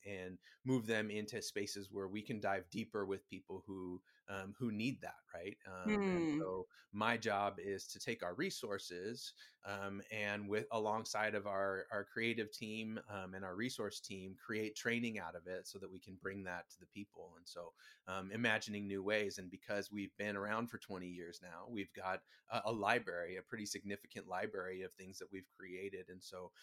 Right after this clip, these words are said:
Speaker 1: my job is to look back through that library, continue to mine, uh, that library for things that we can bring to people that is,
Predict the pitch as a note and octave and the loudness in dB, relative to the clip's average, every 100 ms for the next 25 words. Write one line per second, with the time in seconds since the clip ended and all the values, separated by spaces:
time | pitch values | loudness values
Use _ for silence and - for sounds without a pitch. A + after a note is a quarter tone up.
0 | - - A2+ G#2+ F#2+ F#2 - F2 F2+ F#2 | -12 -2 0 4 2 0 -8 -8 -6 -4
1 | F#2 - G#2 G2 F#2 F2 F#2 F#2+ F#2 F2+ | -4 -4 -4 -2 -2 -2 -2 -6 -6 -6
2 | F2+ F2 F2 F2+ - G2+ F#2+ - - F#2 | -6 -6 -10 -10 -8 -4 -4 -6 -6 -6
3 | - - - G2+ G#2 A2 G#2+ G#2+ - G2+ | -8 -20 -6 0 4 4 2 -2 -2 -2
4 | G2 G2 G2 G2 G2+ G2+ G2 - G#2 G2+ | 0 2 2 2 2 2 2 0 -4 -4
5 | G2+ G2 F#2+ G2 F#2+ G2 G#2 G#2 G2+ - | -4 -6 -6 -10 -2 -2 -2 -6 -8 -4
6 | G2 F#2+ G2 G2 | -4 0 0 0